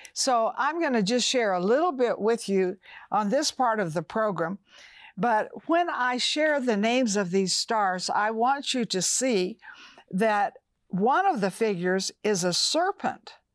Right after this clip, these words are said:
that represents Satan. And it's in one of the other constellations, and it's heading toward the crown's direction. So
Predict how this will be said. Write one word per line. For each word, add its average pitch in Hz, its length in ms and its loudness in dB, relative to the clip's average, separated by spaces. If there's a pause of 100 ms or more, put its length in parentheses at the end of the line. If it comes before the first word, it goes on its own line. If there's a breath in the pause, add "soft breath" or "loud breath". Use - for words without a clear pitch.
(480)
that 196 200 0
represents 208 800 0
Satan. 226 680 -2 (680 soft breath)
And 208 200 -2
it's 294 420 -2 (100)
in 220 240 2
one 254 200 2
of 233 140 0
the 214 120 2
other 226 200 0
constellations, 208 1080 -2
and 214 180 -2
it's 208 200 -2
heading 359 580 0 (380 loud breath)
toward 254 340 0
the 202 100 0
crown's 240 720 -2
direction. 196 840 -4 (800 loud breath)
So 240 580 0